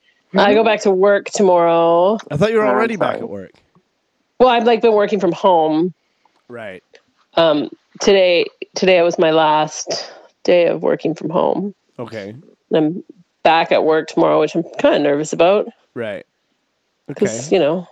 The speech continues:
Speaker 1: kids are
Speaker 3: Sure.
Speaker 1: germy.
Speaker 2: Yeah.
Speaker 1: So there's that.
Speaker 3: Yeah, they are.
Speaker 2: How are they gonna
Speaker 1: Yeah.
Speaker 2: socially distance the kids?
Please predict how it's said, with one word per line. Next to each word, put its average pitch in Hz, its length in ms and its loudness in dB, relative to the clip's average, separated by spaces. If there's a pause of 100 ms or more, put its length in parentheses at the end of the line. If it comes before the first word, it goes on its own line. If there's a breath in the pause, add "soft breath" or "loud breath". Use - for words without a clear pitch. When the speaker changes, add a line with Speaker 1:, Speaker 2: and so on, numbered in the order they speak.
(380)
Speaker 1:
kids 214 220 2
are 165 120 0
Speaker 3:
Sure. 156 200 0
Speaker 1:
germy. 220 260 0 (460)
Speaker 2:
Yeah. 135 160 -4
Speaker 1:
So 185 280 2
there's 180 200 -2
that. 160 320 2
Speaker 3:
Yeah, 120 380 0
they 107 240 -4
are. 110 480 -2
Speaker 2:
How 170 100 0
are 175 100 2
they 185 100 -2
gonna 180 120 -2
Speaker 1:
Yeah. - 20 -4
Speaker 2:
socially 165 560 2
distance - 880 -4
the 143 240 -2
kids? 143 600 -6